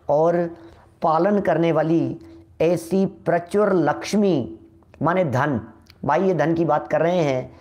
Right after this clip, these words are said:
जगत के धन की बात कर रहे हैं, दौलत को पा करके भी उसमें संतोष न करके, "अरे इतना धन मिल गया, इतना पैसा मिल गया, इतना सब कुछ मिल गया", हाँ,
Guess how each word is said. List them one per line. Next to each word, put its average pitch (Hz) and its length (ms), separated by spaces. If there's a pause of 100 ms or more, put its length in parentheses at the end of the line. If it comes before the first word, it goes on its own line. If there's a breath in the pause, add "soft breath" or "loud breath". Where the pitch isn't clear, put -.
(240 loud breath)
जगत 160 320
के 196 160
धन 151 180
की 160 120
बात 139 220
कर 139 100
रहे 139 220
हैं, 131 340 (360 loud breath)
दौलत 147 400
को 170 160
पा 143 200
करके 151 380
भी 156 420 (220 loud breath)
उसमें 160 280
संतोष 190 760
न 175 320
करके, 143 400 (400 loud breath)
"अरे 185 120
इतना 170 340
धन 135 200
मिल 156 220
गया, 120 280
इतना 165 320
पैसा - 340
मिल 120 160
गया, 120 200
इतना - 280
सब - 220
कुछ 165 160
मिल 131 140
गया", 135 200 (1700)
हाँ, 117 180